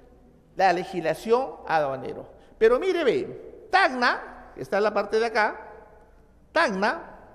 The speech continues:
en la parte de abajo, tiene una superficie de dieciséis mil setenta y seis kilómetros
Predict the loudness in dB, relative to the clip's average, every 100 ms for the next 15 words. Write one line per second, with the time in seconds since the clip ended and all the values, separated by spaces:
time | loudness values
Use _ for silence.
0 | -20 -12 -8 -4 -2 0 2 2 0 -6
1 | -6 -18 -2 0 4 2 2 0 0 0
2 | -4 -4 -4 -6 -6 -8 -10 -4 -4 -4
3 | -6 -6 -4 -4 -4 -4 -8 -4 -4 -4
4 | -8 -8 -2 -2 0 -4 -4 -6 -6